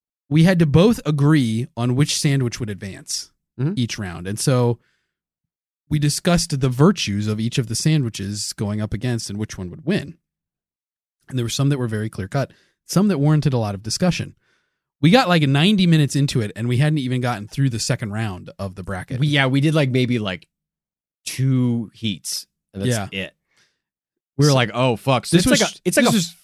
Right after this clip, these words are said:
Speaker 2: three to four hour
Speaker 1: tre-,
Speaker 2: fucking video.
Speaker 1: trending to a four hour thing, yeah.
Speaker 2: And we only did one conference.
Speaker 1: Right.
Speaker 2: So, like, the Western Conference.
Speaker 1: There were lots of other sandwiches we never got to.
Speaker 2: So many. We might release it one day. But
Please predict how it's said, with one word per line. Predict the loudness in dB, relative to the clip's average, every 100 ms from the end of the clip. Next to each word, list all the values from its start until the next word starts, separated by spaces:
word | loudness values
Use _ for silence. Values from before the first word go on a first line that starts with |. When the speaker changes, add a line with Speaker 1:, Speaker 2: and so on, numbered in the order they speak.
| -4
Speaker 2:
three | 2 4
to | 4
four | 2 2 4
hour | 6 6 4
Speaker 1:
tre-, | 4
Speaker 2:
fucking | 4 2 0
video. | -2 2
Speaker 1:
trending | 4 6 4 4
to | 4 2
a |
four | 2 2 4 4
hour | 4 2 0
thing, | 0 0 -2 -2
yeah. | -4 -4 -8 _ _ _ _
Speaker 2:
And | 2 4
we | 6
only | 6 6
did | 6 4 4
one | 4 6 6 4 0
conference. | -2 0 0 0 -6 -6 -10 0
Speaker 1:
Right. | 4 4 4 0 -4 -6
Speaker 2:
So, | 0 2
like, | 4
the | 2
Western | 4 2 2 2 2
Conference. | 2 0 0
Speaker 1:
There | 0
were | 4
lots | 4 4
of | 4
other | 4 4
sandwiches | 4 2 2 -2 -2
we | 0
never | 2 0
got | -2 -4
to. | -2
Speaker 2:
So | -2 4 6 6
many. | 6 2 -2 -10 _ _ _ _ _ _ 0
We |
might | 4 4
release | 6 4 4
it | 2
one | 0 -2
day. | -6 -14 _ _ _
But | 0 2 2